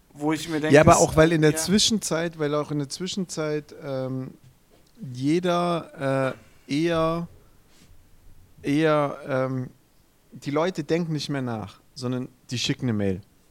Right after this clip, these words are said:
Speaker 1: Ja, genau,
Speaker 2: Auch zum Beispiel,
Speaker 1: ja.
Speaker 2: auch zum Beispiel, wie ich, ich gebe ja Freigaben in meinem Job, gebe ich Freigaben. Und, und ich hab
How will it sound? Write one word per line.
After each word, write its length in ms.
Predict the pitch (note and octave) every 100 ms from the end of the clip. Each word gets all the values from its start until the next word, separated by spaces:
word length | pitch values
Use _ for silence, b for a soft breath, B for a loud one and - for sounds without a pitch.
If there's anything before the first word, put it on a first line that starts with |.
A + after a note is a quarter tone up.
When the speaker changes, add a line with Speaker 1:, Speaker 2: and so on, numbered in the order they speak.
| _
Speaker 1:
Ja, 340 | C#3+ D#3 F#3 E3+
genau, 220 | D#3+ D3+
Speaker 2:
Auch 20 |
zum 100 | C3+
Beispiel, 320 | D3 C#3+ C#3+
Speaker 1:
ja. 140 | C#3+ D3 B -
Speaker 2:
auch 140 | D3
zum 140 | - D#3
Beispiel, 380 | D3 - D#3
wie 100 | C#3+
ich, 280 | D3+ - -
ich 100 | -
gebe 160 | - C3
ja 80 | A#2
Freigaben 640 | - A#2+ D#3+ D#3 D3+ D3
in 120 | C#3
meinem 220 | B2+ C3+ C#3
Job, 320 | - - - -
gebe 260 | B2+ A#2+ A2
ich 120 | -
Freigaben. 640 | A2+ A#2+ C#3+ D3+ D#3 F#3+ b b b b _
Und, 280 | C3 C3 -
und 220 | C3+ - _ _ _ - - _
ich 140 | -
hab 160 | D#3+ D#3